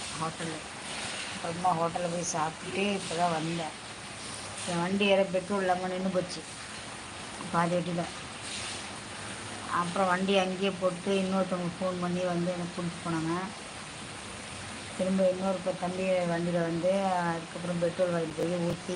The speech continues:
என்னோட, ஆ, வண்டியை எடுத்துகிட்டு இப்போ வந்தேன்.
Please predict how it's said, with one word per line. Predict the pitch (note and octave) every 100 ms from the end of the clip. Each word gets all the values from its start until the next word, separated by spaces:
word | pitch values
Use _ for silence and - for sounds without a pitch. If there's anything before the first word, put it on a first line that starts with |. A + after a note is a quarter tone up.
| F3+
என்னோட, | E3+ E3 D#3+ D#3 - - - - - E3+
ஆ, | E3 D#3 D3+ D3+ D3 C#3+ D#3
வண்டியை | D#3+ E3+ F3
எடுத்துகிட்டு | D#3+ - D#3 G3+
இப்போ | G3 F#3
வந்தேன். | D#3 D#3+ F3+